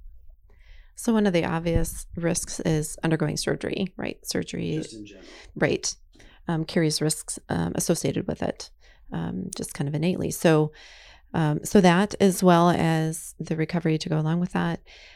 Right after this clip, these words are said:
Speaker 1: Um, but with a tubal reanastomosis procedure, you actually increase risk for an ectopic pregnancy.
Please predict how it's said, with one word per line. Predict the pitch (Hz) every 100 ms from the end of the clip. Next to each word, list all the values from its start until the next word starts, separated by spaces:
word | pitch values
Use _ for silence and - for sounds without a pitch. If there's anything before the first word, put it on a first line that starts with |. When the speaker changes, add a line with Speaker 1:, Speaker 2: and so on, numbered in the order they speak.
| -
Speaker 1:
Um, | - 156 - - 180
but | 190 -
with | 202 202 -
a | 170 156
tubal | - - 185 170
reanastomosis | 165 156 156 - 151 165 - 330 339 - - - - _ -
procedure, | 196 - 180 185 220 269 - _ _ _ _
you | 196
actually | 170 180 175 170
increase | - 165 -
risk | 165
for | -
an | 160
ectopic | 151 - - -
pregnancy. | - - - - - -